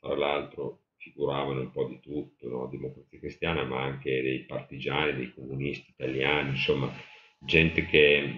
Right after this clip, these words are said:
mm, effettivamente avrebbe anche potuto essere dello stesso colore politico, ma tanto era la furia, eh, degli jugoslavi contro gli italiani che ci hanno fatto finire dentro tutti,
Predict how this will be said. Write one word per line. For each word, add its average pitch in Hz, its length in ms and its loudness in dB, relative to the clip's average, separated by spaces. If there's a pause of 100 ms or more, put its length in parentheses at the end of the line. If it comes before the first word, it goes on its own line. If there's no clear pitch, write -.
mm, 67 320 -6
effettivamente 82 680 2
avrebbe 73 300 4
anche 76 260 2
potuto - 360 2
essere 69 280 4
dello 71 160 2
stesso 78 280 0
colore 78 340 4
politico, 82 520 4
ma 71 160 2
tanto 76 300 6
era 73 160 6
la 71 220 2
furia, 71 520 4 (400)
eh, 69 180 6
degli 76 220 0 (100)
jugoslavi 78 640 4
contro 78 280 2
gli 80 60 2
italiani 76 540 6
che 73 100 -2
ci 69 100 0
hanno 67 180 0
fatto - 280 -2
finire 67 300 2
dentro 67 340 2
tutti, - 480 0